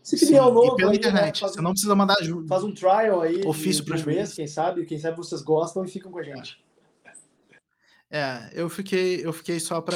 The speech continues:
Speaker 2: eu paguei um boleto.
Speaker 1: <laughs>
Speaker 2: <laughs> E aí eu saí. Eu só usei,
Speaker 1: Mas, assim,
Speaker 2: irmão,
Speaker 1: deixa eu,
Speaker 2: só,
Speaker 1: deixa eu, deixa eu
Speaker 2: só
Speaker 1: falar
Speaker 2: te usei.
Speaker 1: rapidinho sobre o, sobre o Luiz Felipe. <laughs> Ah, o Felipe, é assim, é um cara que eu sou fã, eu não sei se conhece ele pessoalmente.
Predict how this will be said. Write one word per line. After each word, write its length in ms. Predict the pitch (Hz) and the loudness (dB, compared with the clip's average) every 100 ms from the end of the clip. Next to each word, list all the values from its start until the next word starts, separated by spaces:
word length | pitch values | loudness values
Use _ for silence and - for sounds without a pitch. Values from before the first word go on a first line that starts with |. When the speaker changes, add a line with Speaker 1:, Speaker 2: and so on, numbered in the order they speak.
| 160 | -4
Speaker 2:
eu 180 | 127 175 | -4 -2
paguei 260 | 175 190 180 | 0 0 0
um 200 | 190 190 | 2 4
boleto. 420 | 202 160 151 156 | 4 4 4 2
Speaker 1:
<laughs> 240 | 147 - _ | -4 -4 _
Speaker 2:
<laughs> 160 | - - | -10 4
E 320 | 220 175 190 | 6 6 6
aí 160 | 196 196 | 6 6
eu 120 | 190 | 4
saí. 300 | 196 180 175 - 156 339 302 | 4 2 2 2 6 8 8
Eu 80 | 214 | 8
só 180 | 202 254 | 10 8
usei, 240 | 214 170 180 | 10 10 8
Speaker 1:
Mas, 100 | 185 | 6
assim, 100 | 190 | 4
Speaker 2:
irmão, 60 | |
Speaker 1:
deixa 200 | 170 175 196 | 4 4 4
eu, 20 | |
Speaker 2:
só, 80 | 175 | 2
Speaker 1:
deixa 140 | 208 | 2
eu, 100 | 180 | 2
deixa 180 | 175 170 | 2 4
eu 40 | |
Speaker 2:
só 40 | 180 | 6
Speaker 1:
falar 140 | 185 | 4
Speaker 2:
te 60 | 156 | 2
usei. 160 | 170 | -4
Speaker 1:
rapidinho 20 | |
sobre 220 | 180 175 170 | -4 0 0
o, 180 | 160 | 0
sobre 360 | 151 - 151 151 | -6 -12 -8 -2
o 20 | |
Luiz 140 | 151 147 | -2 -2
Felipe. 320 | 147 151 123 | -2 -2 -4
<laughs> 340 | 190 - - _ _ - | -14 -18 -20 _ _ 0
Ah, 380 | 135 135 135 - | 4 4 2 -4
o 60 | - | -12
Felipe, 600 | 160 180 202 190 160 156 | -6 -6 -4 0 2 2
é 80 | 151 | 0
assim, 340 | 156 - 139 143 | -2 -4 -6 -4
é 60 | |
um 80 | 147 | -2
cara 160 | 160 175 | -2 -4
que 60 | |
eu 40 | 175 | -6
sou 160 | 170 | -10
fã, 200 | - 147 | -4 -2
eu 160 | 175 151 | 0 -2
não 60 | |
sei 120 | 151 180 | -4 -4
se 60 | |
conhece 260 | 180 165 175 | -2 -2 -2
ele 80 | 156 | -4
pessoalmente. 680 | 156 151 143 131 - - | -4 -4 -6 -10 -18 -20